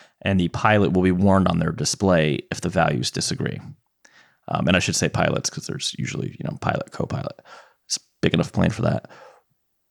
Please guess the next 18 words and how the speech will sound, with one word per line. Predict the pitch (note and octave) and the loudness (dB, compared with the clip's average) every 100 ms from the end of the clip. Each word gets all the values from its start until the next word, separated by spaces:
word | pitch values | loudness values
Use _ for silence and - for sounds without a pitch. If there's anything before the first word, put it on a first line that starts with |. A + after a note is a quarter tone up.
| _ _ _ _ - | _ _ _ _ 0
That's | D3+ G3+ - | 2 2 0
an | F3+ C#3+ - - | 0 -2 -2 4
interesting | A#2+ A#2+ A#2+ - G#2+ G2 | 6 6 2 2 0 2
way | F2+ | 0
to | F2 | -2
solve | - G2 F2 | -2 0 -2
this | - F2+ | -4 -6
problem, | - F2+ E2 D2+ C#2+ | -2 -2 -2 -4 -2
and | |
I | F2+ D#2+ | -2 0
honestly | G#2 A#2 - G#2 | 2 2 2 0
don't | F#2 F2 | 0 0
know | F2 | 0
how | F2+ E2 | -2 -4
I | D2+ | -4
feel | - D#2+ | -4 -4
about | C#2 A1+ - | -2 -6 -8
that. | - - | -8 -10